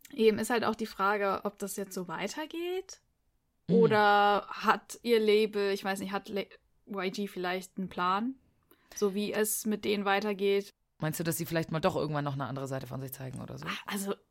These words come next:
Speaker 1: ich glaube, Y G wäre schon sehr blöd, wenn sie sagen, es geht jetzt für immer so <laughs> weiter.
Speaker 2: Ja, schon, ne? Ja, schon,
Speaker 1: Weil,
Speaker 2: weil
Speaker 1: come
Speaker 2: die
Speaker 1: on, ich mein, sie haben devoted Fans,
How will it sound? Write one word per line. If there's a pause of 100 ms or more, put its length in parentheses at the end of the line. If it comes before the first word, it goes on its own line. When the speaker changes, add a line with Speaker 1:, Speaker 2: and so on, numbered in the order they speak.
(300)
Speaker 1:
ich
glaube, (100)
Y
G
wäre
schon
sehr
blöd,
wenn
sie
sagen,
es
geht
jetzt
für
immer
so
<laughs>
weiter. (340)
Speaker 2:
Ja,
schon,
ne? (420)
Ja,
schon,
Speaker 1:
Weil,
Speaker 2:
weil
Speaker 1:
come
Speaker 2:
die
Speaker 1:
on,
ich
mein, (160)
sie
haben
devoted
Fans,